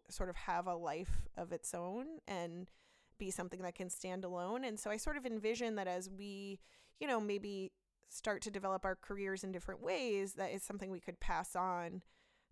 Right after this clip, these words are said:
to other neonatologists and mothers who might be interested in carrying it onward. Um,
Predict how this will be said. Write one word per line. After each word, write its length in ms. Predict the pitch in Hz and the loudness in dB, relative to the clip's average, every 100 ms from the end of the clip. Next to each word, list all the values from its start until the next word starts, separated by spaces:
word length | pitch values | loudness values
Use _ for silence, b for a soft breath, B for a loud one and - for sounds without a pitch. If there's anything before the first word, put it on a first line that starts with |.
| - | -12
to 80 | - | 4
other 240 | 392 349 | 6 6
neonatologists 1120 | 254 196 190 190 202 196 185 190 185 185 - - | 2 0 -2 -2 0 2 0 0 -2 -2 -8 -6
and 180 | 180 185 | -4 -2
mothers 460 | 175 175 180 180 | 0 -2 -2 -4
who 100 | - | -4
might 200 | 190 165 | -4 -4
be 120 | 175 | -4
interested 600 | 151 185 180 - 175 170 170 | -6 -8 -8 -6 -2 -2 -2
in 420 | 180 165 175 170 | -4 -4 -4 -10
carrying 420 | - 185 175 156 | -8 -4 -4 -4
it 100 | 139 | -2
onward. 580 | 196 202 180 123 123 190 - _ _ _ - | 0 2 0 -2 -4 -6 -14 _ _ _ -4
Um, 400 | 180 135 180 | -2 -2 -4